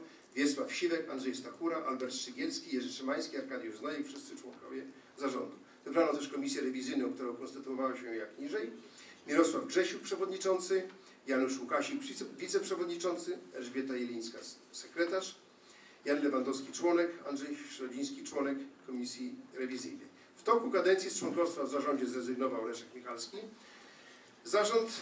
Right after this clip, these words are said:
kierował działalnością, zbierając się przeciętnie dwa razy w roku.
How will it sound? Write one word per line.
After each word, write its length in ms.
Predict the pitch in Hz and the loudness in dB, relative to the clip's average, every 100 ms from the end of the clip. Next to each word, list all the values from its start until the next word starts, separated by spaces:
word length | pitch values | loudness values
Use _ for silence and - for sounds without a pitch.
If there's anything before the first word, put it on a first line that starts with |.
| - | -6
kierował 380 | - 170 190 180 | 4 6 8 6
działalnością, 520 | 165 147 143 180 196 | 8 8 8 6 4
zbierając 520 | 180 170 165 175 175 170 | 4 6 8 8 8 6
się 200 | 185 170 | 2 4
przeciętnie 580 | 208 - 185 165 175 | 4 6 6 4 2
dwa 180 | 160 - | 2 0
razy 260 | 147 147 143 | -2 -2 -2
w 60 | |
roku. 120 | 135 | -2